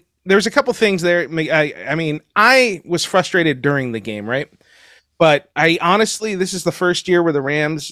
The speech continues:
like, are competitive, and they lost. And I, I'm not, like, completely devastated, right? Like, I normally, you know me, I tilt pretty hard. Um, I got out of this game, and, and I really did think about how we were playing with house money. We weren't supposed to be there.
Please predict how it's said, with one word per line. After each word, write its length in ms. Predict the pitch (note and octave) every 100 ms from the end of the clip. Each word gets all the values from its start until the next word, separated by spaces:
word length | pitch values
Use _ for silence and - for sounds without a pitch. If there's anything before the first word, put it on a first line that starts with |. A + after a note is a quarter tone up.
| -
like, 340 | - C#3 B2 _ _ -
are 220 | D3+ C3+
competitive, 680 | D3 - C4 G#3+ B2+ B2+ - _ _ _ -
and 140 | E3
they 100 | E3
lost. 640 | D#3+ D#3+ D#3 D#3 D#3+ - - -
And 380 | D3+ C3+ B2+ - _ _ _ _
I, 180 | D3+ C#3+
I'm 220 | C#3 D3+
not, 240 | D#3 D#3 C#3+
like, 340 | C3+ B2 _
completely 500 | D#3+ - F#3 D#3 C3+
devastated, 680 | B2 C#3+ C3+ - A#2 A2 G#2+
right? 220 | B2 C#3+
Like, 160 | D3 D#3+
I 160 | F#3+ -
normally, 380 | F3 G3+ F#3+ F#3+
you 80 | G#3
know 120 | C3+
me, 180 | B2+ D#3+
I 60 | D#3
tilt 300 | E3 F3+ -
pretty 180 | D3
hard. 280 | B2 A#2 E3 _ _ _ _ -
Um, 440 | D#3+ D3+ C3 A2+ - _ _ _ _ -
I 80 | G3
got 160 | C4
out 160 | A3+ B3+
of 80 | F#3
this 140 | D#3
game, 240 | F3 E3
and, 160 | D#3 D3+
and 120 | D3 D3+
I 60 |
really 340 | D#3+ F3+ G3+ F#3+
did 180 | F#3+
think 200 | - G3+
about 180 | E3 D3
how 100 | D#3+
we 100 | F#3
were 100 | B3+
playing 220 | - G3
with 100 | D#3
house 240 | D3+ D#3 D3
money. 340 | C#3+ D#3 D#3+ -
We 120 | D3+
weren't 160 | F3
supposed 300 | - F3+ F3
to 60 | D#3
be 140 | C3
there. 280 | A2+ A2+ C3